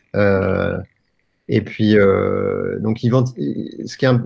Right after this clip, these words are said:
intéressant de voir aussi, c'est comment on priorise, quelle, quelle stratégie on va mettre en place. Euh,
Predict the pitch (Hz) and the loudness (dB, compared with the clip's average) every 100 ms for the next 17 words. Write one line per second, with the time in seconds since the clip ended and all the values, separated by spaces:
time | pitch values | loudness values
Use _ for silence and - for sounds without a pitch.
0 | - 127 131 131 127 139 131 120 143 131 | -4 -4 0 0 0 0 0 2 0 2
1 | 120 - 160 156 127 123 - 139 151 - | 0 -2 -8 -4 -4 -4 -2 0 0 -2
2 | 135 127 143 151 127 117 110 101 120 113 | 0 0 0 -2 -2 -2 -4 -4 -6 -6
3 | 120 120 110 113 104 98 95 95 95 92 | -8 -4 -4 -2 -4 -6 -8 -12 -14 -14
4 | 95 95 101 101 104 - 143 156 147 - | -18 -16 -12 -12 -12 -8 -6 -6 -10 -14
5 | _ _ _ _ _ - 107 104 104 101 | _ _ _ _ _ -6 -2 0 0 0